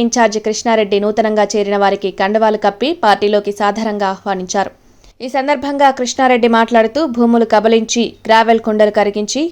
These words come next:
కాంట్రాక్టర్లు, పట్టణంలోని చిరు వ్యాపారుల నుంచి కమిషన్లు పిండి బకాసురుడిగా మారిన ఎమ్మెల్యే ప్రతాప్ రెడ్డి కావలి ప్రజలను పీల్చి పిప్పి చేశారని మండిపడ్డారు. అరాచక శక్తులను తరిమికొట్టేందుకు చంద్రబాబును ముఖ్యమంత్రిని చేసి తనను భారీ మెజారిటీతో ఎమ్మెల్యేగా గెలిపించాలని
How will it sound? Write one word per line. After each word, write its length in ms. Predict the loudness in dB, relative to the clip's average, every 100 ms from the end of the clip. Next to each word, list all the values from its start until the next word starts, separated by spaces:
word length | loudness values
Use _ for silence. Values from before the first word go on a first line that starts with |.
| -2
కాంట్రాక్టర్లు, 640 | 0 2 0 2 0 2 0 0
పట్టణంలోని 500 | -4 -2 -2 0 -2 0
చిరు 160 | 0 4
వ్యాపారుల 400 | 4 4 2 2 2
నుంచి 220 | -2 -2 -2
కమిషన్లు 460 | 0 -2 -4 -4 -2
పిండి 260 | -2 2 2 0 -12 -20 -8 0
బకాసురుడిగా 680 | 2 4 2 4 4 4 2 4
మారిన 280 | 4 2 2 0
ఎమ్మెల్యే 300 | 0 0 2 0
ప్రతాప్ 320 | 2 2 2
రెడ్డి 200 | 0 -2 -2 2
కావలి 300 | 4 4 2 0
ప్రజలను 340 | 0 0 -2 -2
పీల్చి 260 | -2 -2 -6
పిప్పి 240 | -6 -4 -4
చేశారని 420 | -2 0 0 -2 -4
మండిపడ్డారు. 540 | -4 -4 0 0 0 -6 _ _ _ 2
అరాచక 380 | 4 2 0 -4 -4
శక్తులను 360 | -4 -2 -2 -2
తరిమికొట్టేందుకు 800 | -2 -2 -2 -2 -2 -2 -2 -4 -6 -20 -10 -2
చంద్రబాబును 460 | 0 4 4 4 2
ముఖ్యమంత్రిని 560 | 0 -2 -2 -2 -2 -2 0
చేసి 240 | 0 -2 -2 0
తనను 220 | 0 0 2
భారీ 220 | 2 2 0
మెజారిటీతో 500 | 0 0 0 0 0 0
ఎమ్మెల్యేగా 400 | 0 0 2 0 -2
గెలిపించాలని 580 | -4 -4 -4 -4 -4